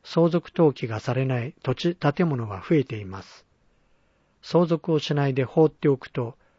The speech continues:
土地、建物を売ったり、それらを担保に、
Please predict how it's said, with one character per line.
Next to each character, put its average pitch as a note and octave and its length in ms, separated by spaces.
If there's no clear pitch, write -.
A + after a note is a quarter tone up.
土 C3 140
地、 D3+ 320
建 C#3 260
物 A#2 360
を A#2+ 160
売 C3 80
っ - 20
た - 260
り、 A2 160
そ - 180
れ D#3+ 140
ら C#3 140
を A#2 100
担 A2+ 240
保 A2 160
に、 F#2+ 200